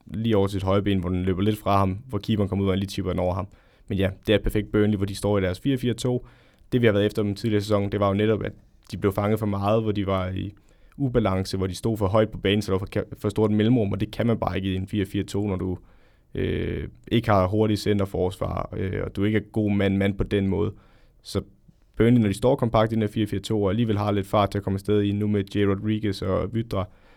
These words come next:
og Dwight McNeil kommer op og støtter dem, jamen, så ser det bare meget bedre ud, og vi var da lidt bekymret for Burnley i en periode, om de skulle rykke ned,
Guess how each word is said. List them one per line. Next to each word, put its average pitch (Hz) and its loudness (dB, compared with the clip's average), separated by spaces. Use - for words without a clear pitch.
og 107 -10
Dwight 92 4
McNeil 101 2
kommer 101 0
op 92 2
og 92 -4
støtter 104 0
dem, 92 -6
jamen, - -6
så - -8
ser 104 0
det 92 -2
bare 98 0
meget 104 2
bedre 110 4
ud, 110 0
og 101 -4
vi 104 0
var 107 6
da 123 6
lidt 107 2
bekymret 107 0
for 95 -6
Burnley 95 0
i 92 2
en 92 -4
periode, 92 -2
om 92 -6
de - -12
skulle 95 -8
rykke 87 -4
ned, 95 -2